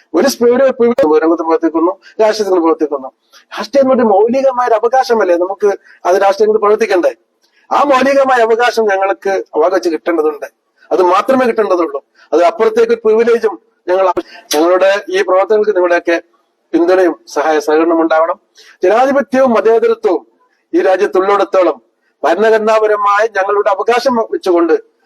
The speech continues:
ഞങ്ങളുടെ പാർട്ടി പ്രവർത്തനങ്ങൾ സജീവമായിരിക്കും. ഞങ്ങള് പൂർണ്ണമായും ഈ രാജ്യത്തിന്റെ ഭരണഘടനാ നിർമ്മിതിയിൽ,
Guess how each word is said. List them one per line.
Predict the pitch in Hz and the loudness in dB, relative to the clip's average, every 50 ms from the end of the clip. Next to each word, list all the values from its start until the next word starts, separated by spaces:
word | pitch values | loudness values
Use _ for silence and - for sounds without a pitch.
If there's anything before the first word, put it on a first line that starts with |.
| _ _ - | _ _ -4
ഞങ്ങളുടെ | 156 165 180 175 175 | -2 0 0 0 0
പാർട്ടി | 160 165 170 170 208 202 | 0 0 0 0 0 0
പ്രവർത്തനങ്ങൾ | 185 190 190 175 - 190 185 185 185 175 | 0 0 0 0 0 0 0 0 0 0
സജീവമായിരിക്കും. | 156 156 151 185 196 196 196 202 202 190 190 - - 214 226 220 - _ _ _ _ - | -2 -2 -2 0 0 0 2 0 0 -2 -2 -2 -2 -4 -4 -4 -8 _ _ _ _ -4
ഞങ്ങള് | 156 165 185 185 190 196 190 180 - - _ _ _ - | -2 0 2 2 2 2 0 0 -2 -6 _ _ _ -2
പൂർണ്ണമായും | 349 208 226 240 247 254 240 226 220 196 180 156 165 165 | 0 2 2 2 2 2 2 2 2 0 0 -2 0 0
ഈ | 165 | 0
രാജ്യത്തിന്റെ | 175 185 185 185 190 - - 180 185 185 185 180 165 - _ _ _ _ 156 | 2 0 0 -2 -4 -4 -4 -2 -2 0 0 -2 -2 -4 _ _ _ _ -2
ഭരണഘടനാ | 156 170 370 370 - 180 175 175 | 0 2 2 2 2 2 0 0
നിർമ്മിതിയിൽ, | 349 - 233 190 202 202 208 - 320 | 0 0 0 0 -2 -2 -2 -2 -4